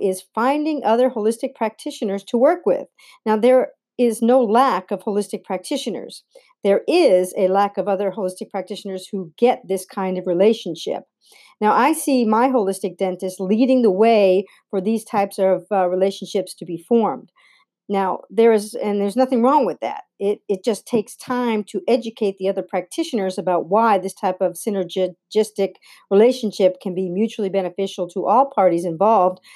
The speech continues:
most importantly, the patients. Now, with this being said, when I heard about this website being up for sale, I immediately thought that it could be a great way to connect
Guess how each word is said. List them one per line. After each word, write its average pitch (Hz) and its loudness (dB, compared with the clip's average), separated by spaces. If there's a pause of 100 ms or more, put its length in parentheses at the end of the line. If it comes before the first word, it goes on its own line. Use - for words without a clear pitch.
(140)
most 330 2
importantly, 196 2 (200)
the - -20
patients. - -6 (640)
Now, 208 0
with 220 -2
this 349 -2
being 254 0
said, 196 2
when 190 -4
I 302 -2 (100)
heard 294 0
about 190 -2
this 208 -8
website 196 -2
being 185 -4
up 214 -4
for 302 -8
sale, 175 0 (300)
I 247 0
immediately 214 0
thought 170 0
that 185 -4
it 247 -2
could 220 -6
be 143 -4
a 175 0
great 233 0
way 202 2
to - -18
connect 220 -2